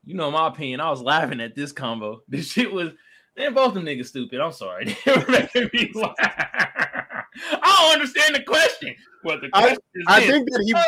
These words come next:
Speaker 2: but
Speaker 1: I
Speaker 2: he
Speaker 1: was
Speaker 2: was
Speaker 1: like
Speaker 2: doing that to, to be condescending 'cause he's like, "I don't get your fucking question. Doesn't even make any sense. What do you mean roles, nigga? There's no roles. There's no wife in the kitchen baking a fucking pie with a, uh, uh, a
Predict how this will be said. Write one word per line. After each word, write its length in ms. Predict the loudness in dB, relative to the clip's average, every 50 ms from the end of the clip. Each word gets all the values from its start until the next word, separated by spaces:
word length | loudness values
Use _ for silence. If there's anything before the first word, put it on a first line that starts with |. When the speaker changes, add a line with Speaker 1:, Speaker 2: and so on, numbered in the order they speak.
| 4 4
Speaker 2:
but 120 | 4 6 6
Speaker 1:
I 100 | 6 6
Speaker 2:
he 60 | 4
Speaker 1:
was 80 | 4 4
Speaker 2:
was 100 | 4 2
Speaker 1:
like 60 | 4 4
Speaker 2:
doing 240 | 4 4 4 6 6
that 220 | 6 6 4 4
to, 180 | 2 0 -2 -2 _ _ _ _ _ _
to 120 | 2 2 2
be 440 | 2 2 0 0 0 0 -2 -4 -2
condescending 680 | 2 4 4 4 4 2 0 2 2 2 2 2 0 0
'cause 160 | -2 -4 -4
he's 140 | -2 0 0
like, 200 | 0 0 0 -2 _ _ _ _
"I 100 | -2 0 2
don't 320 | 2 2 0 -2 -8 -4
get 260 | 0 0 0 2 0
your 120 | -4 -6 -6
fucking 520 | _ _ _ -4 -4 -4 -2 -4 -8 -4
question. 480 | -2 0 0 0 0 -4 -6 -8 -8 -8 _ _ _ _ _ _ _ _
Doesn't 180 | 2 2 4 4
even 120 | 2 4
make 160 | 4 4 4 4
any 180 | 4 2 2
sense. 280 | 2 2 2 0 2 2
What 140 | 2 2 2
do 60 | 2
you 100 | 2 0
mean 220 | 2 2 2 0
roles, 540 | -2 0 2 4 6 6 6 6 2 0 -2
nigga? 220 | -2 2 2 4
There's 200 | 4 2 0 0
no 200 | 2 2 2 2
roles. 540 | 2 2 4 6 6 6 6 4 2 0 -6 _ _ _ _ _ _ _ _
There's 220 | 2 2 2 4 6
no 140 | 6 6 6
wife 360 | 4 4 4 4 4 4 4
in 80 | 2 0
the 80 | 0 0
kitchen 380 | 2 2 2 2 0 -2 0
baking 300 | 0 0 0 2 0 -2
a 40 | 0
fucking 360 | 0 0 0 0 -2 -4 -6
pie 260 | -6 -4 0 0 0
with 160 | 0 0 -2 -4
a, 140 | -6 -8 _ _ _ _ _ -12 -10
uh, 20 | -10 -10 -10 -10 -10
uh, 140 | -10 -10 -12 -12 _ -20 -20 _ _
a 40 | -16